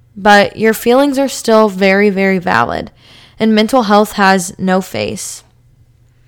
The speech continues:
Here's another story that I received. My dad has been struggling with severe anxiety and depression for almost two years now.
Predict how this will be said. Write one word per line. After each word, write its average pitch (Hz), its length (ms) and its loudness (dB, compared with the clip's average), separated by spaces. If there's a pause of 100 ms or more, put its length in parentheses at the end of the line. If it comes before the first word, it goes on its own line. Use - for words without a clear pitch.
(1900)
Here's 254 300 0
another 226 340 -2
story 196 380 -2
that 196 260 -2
I 185 160 0
received. - 720 -6 (1160)
My 247 160 4
dad 233 260 6
has 302 160 2
been 349 180 0
struggling 196 600 2
with 196 100 2
severe 190 420 0
anxiety 180 680 0
and 196 140 -4
depression 185 680 -4
for - 240 -4
almost 196 480 0
two 254 160 0
years 180 380 0
now. 208 340 -4